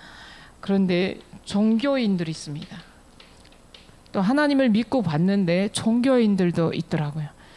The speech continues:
이제 종교인들은 어디에 잡혀 있냐면, 어, 세상의 우식주에 잡혀 있습니다. 그래서 모든 사람이 창세기 삼 장, 육 장, 십일 장,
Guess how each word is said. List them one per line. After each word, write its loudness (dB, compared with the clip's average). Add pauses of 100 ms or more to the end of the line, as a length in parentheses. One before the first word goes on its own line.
(240)
이제 0
종교인들은 2
어디에 2
잡혀 -6
있냐면, -4 (1120)
어, -6
세상의 0 (300)
우식주에 0
잡혀 -6
있습니다. -4
그래서 0 (460)
모든 2
사람이 2
창세기 -2
삼 0
장, 0 (360)
육 -4
장, -2
십일 -8
장, -6